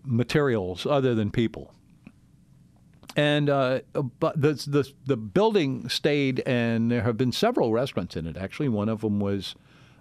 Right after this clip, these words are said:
um, uh, Pat Gallagher had a place in there for a while.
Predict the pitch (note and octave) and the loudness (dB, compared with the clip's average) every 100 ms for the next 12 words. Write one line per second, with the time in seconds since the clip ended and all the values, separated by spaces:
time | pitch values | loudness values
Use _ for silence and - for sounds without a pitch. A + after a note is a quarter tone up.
0 | - G#2 G2+ F#2+ F#2+ F2 - _ _ - | -8 -4 -2 -2 -4 -8 -16 _ _ -20
1 | - - - G2 G2 G2 - - - C#3+ | -20 -20 -8 -4 -4 -6 -16 -20 -4 -2
2 | G#2+ G#2 C3 C3 A#2 F2+ D#2+ G2+ F#2 - | -2 0 0 0 -2 -4 -6 -6 -6 -6
3 | G2+ G2 F#2 F2+ F2+ - D#2+ D#2+ D#2 D2+ | -6 -6 -4 -4 -6 -6 -8 -6 -8 -12